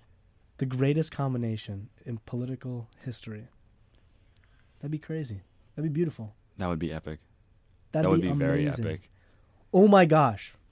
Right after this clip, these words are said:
Speaker 1: The White House, the White House mixtape.
Speaker 2: The White House mixtape.
Speaker 1: The White House.
Speaker 2: Trump's ad libs on there.
Speaker 1: The White House. Yeah. <laughs> Wrong. <laughs> He,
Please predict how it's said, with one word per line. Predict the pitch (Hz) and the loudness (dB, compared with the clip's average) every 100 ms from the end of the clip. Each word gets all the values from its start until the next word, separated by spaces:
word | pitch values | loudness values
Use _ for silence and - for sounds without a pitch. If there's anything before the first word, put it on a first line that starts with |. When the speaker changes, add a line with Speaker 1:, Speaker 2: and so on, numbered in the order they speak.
| _ _ _ _ _ _ | _ _ _ _ _ _
Speaker 1:
The | 135 127 | -2 0
White | 120 120 131 127 | 2 2 0 -2
House, | 139 139 139 - - _ _ _ _ _ _ | -2 0 -2 -8 -20 _ _ _ _ _ _
the | 135 | -2
White | 120 123 131 | 0 0 0
House | 139 135 | -2 -2
mixtape. | 120 117 - 143 147 - - _ - _ _ _ _ _ _ _ - | -6 -8 -8 -8 -8 -16 -20 _ -20 _ _ _ _ _ _ _ 0
Speaker 2:
The | 117 | 4
White | 123 131 | 6 4
House | 131 127 127 | 4 2 4
mixtape. | 123 120 - 90 - _ | 0 0 0 0 0 _
Speaker 1:
The | - | -4
White | 131 135 139 | 2 2 2
House. | 143 143 - - _ - | 0 -2 -6 -18 _ -6
Speaker 2:
Trump's | 110 110 - | -2 -2 -2
ad | 85 92 | 0 0
libs | 95 98 | -2 -4
on | 98 98 | -4 -4
there. | 101 101 _ _ | -4 -8 _ _
Speaker 1:
The | 135 | -6
White | 120 127 | -2 -2
House. | 131 - | -4 0
Yeah. | 147 139 - 196 208 226 196 _ _ _ | 2 4 8 8 8 4 -2 _ _ _
<laughs> | _ _ _ _ 127 | _ _ _ _ 0
Wrong. | 131 151 151 151 135 - _ _ - | 4 6 6 2 -4 -14 _ _ 0
<laughs> | 196 233 208 220 - 294 - - 277 - - | 8 10 12 10 6 2 -2 -10 -12 -12 -2
He, | 160 254 190 302 | 10 10 10 6